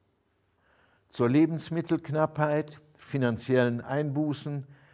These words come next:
Beeinträchtigung des privaten Lebens und Angst vor Tod und Elend durch Bombenangriffe kam Terror hinzu. Meinungsfreiheit gab es schon vor dem Krieg nicht. Die Gerichte waren ganz auf Hitlers Linie.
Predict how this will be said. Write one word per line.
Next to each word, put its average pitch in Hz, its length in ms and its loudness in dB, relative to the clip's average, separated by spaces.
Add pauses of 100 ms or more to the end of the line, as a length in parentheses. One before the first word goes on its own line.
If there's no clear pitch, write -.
(220)
Beeinträchtigung 139 880 0
des 127 180 -4
privaten 127 580 2
Lebens 147 600 0
und 120 260 -6
Angst 143 380 -4
vor 127 240 -2
Tod 151 320 0
und 123 260 -4
Elend 135 560 -2
durch 120 220 -4
Bombenangriffe 135 1000 -2 (580)
kam 110 240 2 (160)
Terror 139 480 4
hinzu. 117 580 -6 (1500)
Meinungsfreiheit 143 1160 2
gab 127 200 2
es 131 120 -4
schon 135 220 -6
vor 147 200 -4
dem 131 200 0
Krieg - 380 -6
nicht. - 400 -14 (1040)
Die 120 80 -2
Gerichte 156 480 2
waren 143 280 4
ganz 147 280 -2
auf 143 220 -2
Hitlers 147 440 -2
Linie. 95 460 -2